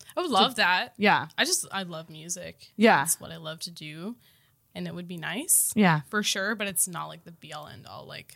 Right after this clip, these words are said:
Speaker 1: I'm fine if I'm not a full-time musician.
Speaker 2: Oh, okay.
Speaker 1: Like, I'm, I'm happy with the way things are now.
Speaker 2: Right.
Speaker 1: Doing music as much as possible.
Speaker 2: Yeah.
Speaker 1: Like, especially coming off of the pandemic of not <laughs> doing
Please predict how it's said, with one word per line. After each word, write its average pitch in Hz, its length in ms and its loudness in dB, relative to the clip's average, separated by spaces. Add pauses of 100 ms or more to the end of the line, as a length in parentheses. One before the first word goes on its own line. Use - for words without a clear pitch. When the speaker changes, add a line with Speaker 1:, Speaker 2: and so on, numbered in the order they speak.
Speaker 1:
I'm 160 240 -10
fine 160 680 -12
if 165 160 -16
I'm 170 220 -14
not 170 260 -10
a 240 60 -14
full-time 269 480 -10
musician. 269 720 -12
Speaker 2:
Oh, 494 80 4 (320)
okay. 170 260 0 (220)
Speaker 1:
Like, 208 120 -6
I'm, 196 320 0
I'm 185 160 -10
happy 185 360 -14
with 170 200 -14 (120)
the 170 60 -18
way 160 140 -16
things 170 200 -16
are 156 120 -16
now. - 240 -14 (220)
Speaker 2:
Right. 196 320 6 (680)
Speaker 1:
Doing 180 200 -8
music 170 240 -8
as 170 80 -14
much 165 220 -10
as - 60 -8
possible. 202 520 -10 (320)
Speaker 2:
Yeah. 196 240 6 (680)
Speaker 1:
Like, 185 220 2
especially 208 360 -2
coming 170 260 -12
off 151 280 -12
of 185 80 -20
the 170 60 -18
pandemic 208 480 -12
of 208 100 -16
not 185 180 -14
<laughs> - 0 -
doing 208 160 -4